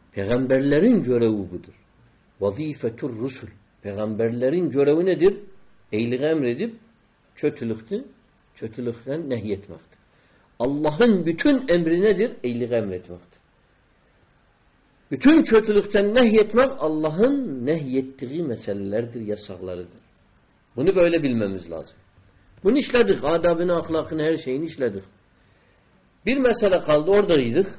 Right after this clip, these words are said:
O paragrafta. O da nedir? İyiliği emredip kötülükten nehyetmenin davette yöntemi nedir?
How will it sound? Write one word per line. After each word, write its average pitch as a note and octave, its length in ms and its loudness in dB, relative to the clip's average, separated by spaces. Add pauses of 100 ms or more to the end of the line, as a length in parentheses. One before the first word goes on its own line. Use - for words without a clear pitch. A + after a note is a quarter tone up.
(300)
O C#3+ 140 -4
paragrafta. B2 800 0 (440)
O F3+ 160 0
da G#3+ 80 -2
nedir? G3+ 380 0 (1120)
İyiliği E3+ 380 2
emredip F#3+ 600 -2 (220)
kötülükten D#3+ 800 -4
nehyetmenin E3 1120 -4 (4000)
davette B2+ 800 0 (460)
yöntemi B2+ 560 0
nedir? G2 240 -6